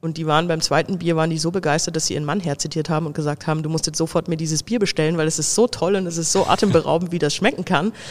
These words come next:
Und, ähm, gerade sowas sind halt dann so schöne Momente einfach für mich, wenn man Leute, die erstmal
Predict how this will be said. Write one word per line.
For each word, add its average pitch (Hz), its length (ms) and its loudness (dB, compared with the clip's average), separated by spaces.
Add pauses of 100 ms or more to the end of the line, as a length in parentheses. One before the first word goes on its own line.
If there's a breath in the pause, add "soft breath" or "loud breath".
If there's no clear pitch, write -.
(280 loud breath)
Und, 175 380 6
ähm, 160 160 0
gerade 190 220 4
sowas 214 240 0
sind 190 80 -2
halt 165 100 0
dann 160 80 -2
so 160 80 -2
schöne 196 280 0
Momente 165 360 0
einfach 160 240 0
für - 140 -2
mich, 156 260 -2
wenn 147 140 -2
man 156 200 0 (280 loud breath)
Leute, 151 420 2
die 180 160 -6
erstmal 175 560 2